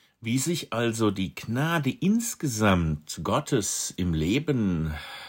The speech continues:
durch Jesus Christus für uns verändert hat, im Leben eben, im Denken, im Tun, im Alltag, im Unterlassen oder im Eintreten für eine Sache, die anderen oder eben das Evangelium,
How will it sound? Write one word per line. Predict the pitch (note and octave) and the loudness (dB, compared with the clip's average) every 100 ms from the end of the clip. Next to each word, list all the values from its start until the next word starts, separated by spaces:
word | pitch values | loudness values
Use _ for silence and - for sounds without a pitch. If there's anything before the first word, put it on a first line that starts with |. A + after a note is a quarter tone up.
| - | -6
durch | E2 G2+ - | -2 -2 0
Jesus | F2+ F#2+ E2+ - | -2 0 -2 -2
Christus | G2+ - G2 | -4 -2 -4
für | - E2 | 0 0
uns | G2 B2+ | 0 -2
verändert | - C2+ A#2 D#3 A#2+ - | -2 -2 0 -2 -2 -2
hat, | F2+ - _ - | -2 -4 _ 0
im | C#3 B2+ | 4 4
Leben | A2+ B2 A#2+ - | 4 4 2 2
eben, | A2+ A2+ G#2 | 2 2 2
im | F2 F2+ | 2 2
Denken, | A2+ D3+ A2 | 2 0 0
im | F2+ E2+ | 0 0
Tun, | - C#3+ D3+ | -2 -2 0
im | G2 - | 0 -2
Alltag, | G2 C3 C3+ A2+ G2 | -2 -4 -2 -2 0
im | F2 | 0
Unterlassen | F#2 G2 G2 F#2 C#3+ C#3 G#2+ - - - - | 0 0 0 0 0 0 -2 -4 -14 -18 -2
oder | A2+ A#2 A#2 | 2 4 4
im | G#2 | 4
Eintreten | G2+ C3+ F3 D#3+ D#3 C#3 | 2 2 0 -2 0 0
für | - G#2+ | 2 2
eine | A2 | 2
Sache, | G2+ A#2+ D3 D3+ | 2 0 0 0
die | A#2+ F#2+ | 0 0
anderen | G#2 D#3+ D#3+ C#3+ B2 - - - - - - | 0 0 2 2 2 -2 -12 -18 -18 -6 2
oder | C3+ D3+ | 4 4
eben | G2 A2+ A2 | 4 2 2
das | F#2 - | 2 0
Evangelium, | F2 - D#2 D#2 D2+ F#2+ B2 C3 B2 | -4 0 -2 0 0 0 0 0 -2